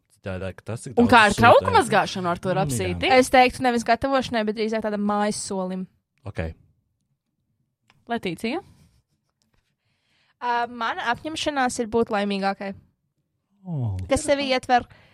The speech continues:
Speaker 3: ā, nomainīt darba vietu.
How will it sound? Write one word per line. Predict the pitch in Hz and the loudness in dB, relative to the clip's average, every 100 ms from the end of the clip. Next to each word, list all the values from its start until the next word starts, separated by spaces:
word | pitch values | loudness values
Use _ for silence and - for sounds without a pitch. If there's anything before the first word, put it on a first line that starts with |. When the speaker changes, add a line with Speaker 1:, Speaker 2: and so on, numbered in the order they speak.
| - _ | -20 _
Speaker 3:
ā, | 208 220 220 214 220 - - _ _ _ _ _ _ _ _ | -2 2 2 2 0 -6 -20 _ _ _ _ _ _ _ _
nomainīt | 240 247 240 226 220 | -2 2 2 2 2
darba | 214 233 247 | 2 0 0
vietu. | 311 359 - | -2 -2 0